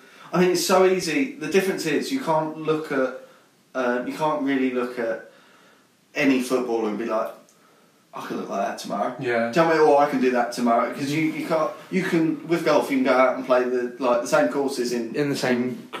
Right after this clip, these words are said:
Speaker 3: clobber, in
Speaker 1: Yeah, you, you can have the same clubs.
Speaker 2: Yeah.
Speaker 1: Stuff like that.
Speaker 3: That's,
Speaker 1: So
Speaker 3: I think that's something that's, that's makes golf quite accessible. Like you say, you can play the same courses that the p-, pros play,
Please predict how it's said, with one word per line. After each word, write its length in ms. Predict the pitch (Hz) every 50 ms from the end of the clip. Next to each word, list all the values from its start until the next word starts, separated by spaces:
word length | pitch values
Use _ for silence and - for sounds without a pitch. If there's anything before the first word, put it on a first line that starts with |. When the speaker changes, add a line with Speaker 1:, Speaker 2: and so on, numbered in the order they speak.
| - - - _ _
Speaker 3:
clobber, 460 | - - 120 113 110 117 120 123 123 - - -
in 200 | 123 117 113 131
Speaker 1:
Yeah, 260 | 147 127 - - - - - -
you, 180 | 151 160 151 -
you 160 | - 139 127
can 120 | 120 117
have 120 | 113 117 -
the 60 | 107
same 260 | - - 127 127 127
clubs. 600 | 123 - 131 120 123 120 117 - - - - - _ -
Speaker 2:
Yeah. 220 | 131 120 117 117 - - - _
Speaker 1:
Stuff 280 | - - 131 120 123
like 100 | 120 117
that. 80 | - 156
Speaker 3:
That's, 220 | 160 175 - -
Speaker 1:
So 220 | 120 120 - - 156
Speaker 3:
I 40 | 156
think 160 | - 202 190
that's 180 | 175 156 151 -
something 500 | - - - 160 147 135 123 143 131 131
that's, 320 | 131 131 - - - -
that's 400 | - 135 127 110 - - - - - _ _ _ - - - _ -
makes 360 | - 147 143 143 139 - -
golf 300 | - 147 139 135 135 - -
quite 240 | - 147 135 117 113
accessible. 440 | 113 - 143 131 120 - 123 123
Like 120 | 127 131 -
you 60 | 123
say, 280 | - 147 127 - - - - - -
you 100 | - 131
can 100 | 123 131
play 140 | 131 131 120
the 80 | 123 120
same 320 | - - 175 175 175 170
courses 400 | 165 156 139 131 113 - 127 120
that 160 | 127 131 120 127
the 20 |
p-, 220 | 113 - 131 135 -
pros 300 | - 135 123 117 120 117
play, 420 | - 127 117 113 110 127 127 -